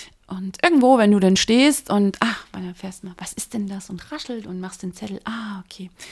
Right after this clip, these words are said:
„Ich bin so glücklich und dankbar, dass ich viel, viel mehr Geld verdiene,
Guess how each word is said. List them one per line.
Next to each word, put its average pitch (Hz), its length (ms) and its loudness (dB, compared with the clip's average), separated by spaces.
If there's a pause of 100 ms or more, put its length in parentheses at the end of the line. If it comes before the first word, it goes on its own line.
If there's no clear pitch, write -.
(480)
„Ich - 120 -20
bin 214 120 -6
so 214 120 -8
glücklich - 420 -4
und 208 120 -4
dankbar, 190 720 -12
dass - 280 -16
ich 180 420 -12
viel, 311 320 0
viel 254 180 -6
mehr 220 300 -4
Geld - 320 -8
verdiene, 208 560 -6